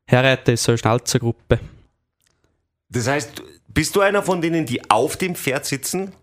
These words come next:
Speaker 1: Genau, ja.
Speaker 2: Und schneuzen?
Speaker 1: Ja, genau.
Speaker 2: Seit wann machst du das?
Speaker 1: Ah, die Schneuzen tue ich schon seit, also am Boden, das tue ich schon einige Jahre, da habe ich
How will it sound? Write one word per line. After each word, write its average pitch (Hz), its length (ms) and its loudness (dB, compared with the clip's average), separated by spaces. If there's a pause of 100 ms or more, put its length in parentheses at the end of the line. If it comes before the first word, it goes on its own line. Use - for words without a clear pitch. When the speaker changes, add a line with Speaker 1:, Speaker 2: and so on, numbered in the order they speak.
(180)
Speaker 1:
Genau, 135 320 6
ja. 120 180 2 (260)
Speaker 2:
Und 180 180 2
schneuzen? 120 680 0 (140)
Speaker 1:
Ja, 139 200 4
genau. 127 300 2 (340)
Speaker 2:
Seit 113 200 -4
wann 104 120 -2
machst 139 240 -4
du 151 40 -2
das? 95 340 -6 (560)
Speaker 1:
Ah, 135 240 4
die 131 160 0
Schneuzen 151 440 4
tue 151 120 4
ich 139 80 -2
schon 139 100 2
seit, 127 480 0
also 131 180 2
am 127 160 2
Boden, 147 300 2
das 131 140 -2
tue 151 140 4
ich 135 40 0
schon 131 100 2
einige 143 260 2
Jahre, 135 340 2
da 120 120 0
habe 131 260 2
ich 120 60 -4